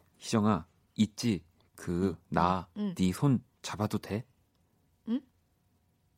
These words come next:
Speaker 1: 그, 그러면 혹시 키스해도 될까?
Speaker 2: 아니, 지금 이게 물어볼 일입니까? 그럼 제가, 음, 음, 그래, 해도 돼, 이래요?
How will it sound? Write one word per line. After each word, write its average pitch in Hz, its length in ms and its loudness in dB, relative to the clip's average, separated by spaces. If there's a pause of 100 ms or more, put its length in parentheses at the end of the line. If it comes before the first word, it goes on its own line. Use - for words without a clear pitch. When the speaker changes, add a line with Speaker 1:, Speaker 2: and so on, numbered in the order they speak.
(140)
Speaker 1:
그, 101 280 -2
그러면 101 640 2 (840)
혹시 - 360 -4 (260)
키스해도 175 400 0
될까? 110 300 -2 (480)
Speaker 2:
아니, 262 300 6
지금 226 280 -2
이게 190 160 -2
물어볼 277 580 4
일입니까? 185 540 0 (260)
그럼 254 220 0
제가, 208 440 2 (220)
음, 254 580 4
음, 269 320 2 (260)
그래, 190 280 -10
해도 254 200 -6
돼, 190 360 0
이래요? 170 360 -4